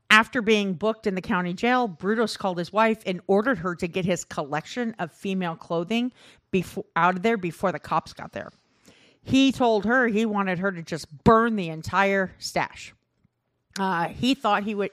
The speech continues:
he had the upper hand. However, he wouldn't think this for very long.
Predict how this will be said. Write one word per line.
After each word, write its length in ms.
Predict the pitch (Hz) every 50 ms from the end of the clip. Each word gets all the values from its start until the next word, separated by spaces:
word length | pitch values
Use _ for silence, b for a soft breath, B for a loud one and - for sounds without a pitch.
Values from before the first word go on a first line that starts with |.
| _ _
he 220 | - 180 226 214
had 180 | 208 214 208 180
the 100 | 190 - -
upper 260 | 185 - - 147 143
hand. 460 | - - 294 302 269 202 180 196 208 B B B B B B B B -
However, 800 | - - 240 226 226 247 262 269 220 226 220 214 220 214 - _ _ _
he 240 | _ - - 330 311
wouldn't 320 | 262 277 269 254 233 220 -
think 180 | 254 233 226
this 160 | - 208 -
for 160 | - - 190 180
very 400 | 165 190 185 180 175 170 160 160
long. 460 | 175 190 208 202 175 143 120 -